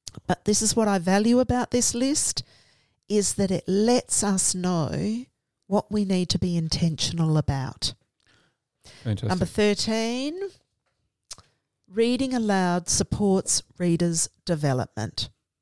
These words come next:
Speaker 1: And we can say, "How could that possibly be?" We've,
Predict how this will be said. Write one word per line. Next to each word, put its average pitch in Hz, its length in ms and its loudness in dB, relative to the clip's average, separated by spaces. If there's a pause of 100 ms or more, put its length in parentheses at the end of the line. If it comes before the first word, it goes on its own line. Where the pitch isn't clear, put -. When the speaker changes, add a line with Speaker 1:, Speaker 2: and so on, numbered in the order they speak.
(760)
Speaker 1:
And 190 140 0
we 196 100 0
can 185 160 -6
say, 175 360 0
"How 233 540 2
could 196 200 -4
that 175 200 -2
possibly 185 520 -2
be?" 156 460 -4 (1200)
We've, 247 300 0